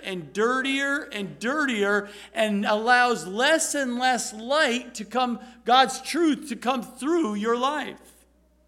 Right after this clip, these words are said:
How dirty is your window today? How dirty is the conscience that you have in,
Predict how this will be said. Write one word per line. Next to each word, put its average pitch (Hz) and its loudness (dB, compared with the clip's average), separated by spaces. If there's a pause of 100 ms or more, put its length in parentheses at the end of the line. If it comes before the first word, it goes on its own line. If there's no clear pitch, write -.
(1040)
How 285 2
dirty 233 0
is 190 -4
your 226 -2
window 214 -4
today? 131 -12 (3750)
How 269 -8
dirty 233 -4
is 202 -2
the 214 -6
conscience 226 -8
that 190 -10
you 233 -10
have 226 -6
in, 147 -8